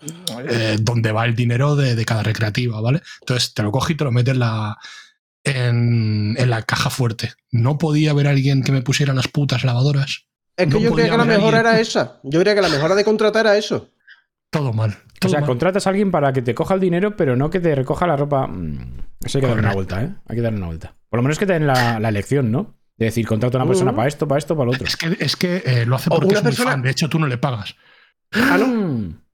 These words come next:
Speaker 2: Tú solo le, tú solo le pones la, el contrato inicial, ¿no? Lo, las libras que te
Speaker 1: Claro.
Speaker 2: cuesta traerlo.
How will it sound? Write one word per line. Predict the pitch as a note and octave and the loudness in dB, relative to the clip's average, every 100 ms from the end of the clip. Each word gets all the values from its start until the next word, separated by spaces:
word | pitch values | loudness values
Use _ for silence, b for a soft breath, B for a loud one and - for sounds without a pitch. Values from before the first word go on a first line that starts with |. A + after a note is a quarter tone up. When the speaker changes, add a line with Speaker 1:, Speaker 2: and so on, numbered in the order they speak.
| _ _ | _ _
Speaker 2:
Tú | - | -4
solo | D#3 F#3+ | 2 4
le, | G#3 G3+ | 4 2
tú | - D#3 | -2 -2
solo | F#3 | 2
le | G3 | 2
pones | F#3+ F3+ F#3 | 2 2 2
la, | F3+ E3+ E3 D#3 D3+ D3 | 4 4 6 4 2 0
el | D#3+ | 0
contrato | D3+ D#3 C#3+ E3+ | 2 2 2 2
inicial, | F3 E3+ C3+ | 2 2 2
¿no? | F3 | 2
Lo, | F#3 C#3 | 4 4
las | C3+ | 2
libras | C3+ D3 E3 | 2 2 2
que | |
te | E3+ | 2
Speaker 1:
Claro. | E3 D#3+ | 2 2
Speaker 2:
cuesta | B2 D#3+ | 2 2
traerlo. | D#3 C#3+ B2 A#2 | 2 2 0 -6